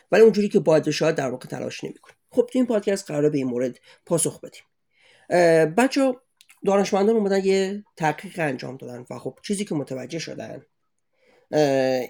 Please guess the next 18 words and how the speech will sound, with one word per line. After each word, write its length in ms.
این 160
هستش 420
که 460
مغز 480
ما 460
به 400
چیزای 320
مثبت 720
و 100
پاداش 800
خیلی 400
خیلی 200
کمتر 680
واکنش 500
و 40
حساسیت 600
نشون 220
می‌ده 380